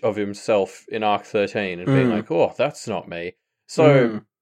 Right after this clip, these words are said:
Speaker 1: I don't know, I'm, I'm, I'd be interested to know if, if there's some Blake in there that's like, "Oh, like, you know, I, I did do an oopsie with all those murders."
Speaker 2: <laughs>
Speaker 1: Um, like, this might be a more awkward stirring.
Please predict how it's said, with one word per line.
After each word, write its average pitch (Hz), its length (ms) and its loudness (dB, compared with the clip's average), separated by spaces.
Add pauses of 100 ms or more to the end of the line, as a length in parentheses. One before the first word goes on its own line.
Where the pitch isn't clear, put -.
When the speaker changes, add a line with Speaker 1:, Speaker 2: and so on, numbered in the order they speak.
(260)
Speaker 1:
I 214 160 4
don't 254 100 4
know, 123 100 0
I'm, 147 480 2
I'm, 143 360 -4
I'd 143 180 4
be 151 120 0
interested 113 380 -10
to 113 100 -8
know 104 260 -2
if, 101 240 -6
if - 160 -8
there's 104 240 0
some 107 160 -4
Blake 101 320 0
in 98 120 -4
there 98 120 -6
that's 98 220 -6
like, 95 180 -4
"Oh, 135 280 -4
like, 101 300 -2
you 107 60 -6
know, 101 200 -4
I, 110 240 -2
I 107 120 2
did 101 240 -6
do 110 160 0
an 107 80 -2 (240)
oopsie 107 420 -6
with 101 140 -2
all 104 100 0
those 110 220 0
murders." 110 520 -4
Speaker 2:
<laughs> - 40 -10 (480)
Speaker 1:
Um, 175 540 0
like, 110 160 2
this 123 160 -4
might 123 240 2
be 110 100 0
a 104 60 0
more 101 360 -2
awkward 117 540 0 (380)
stirring. 90 800 -2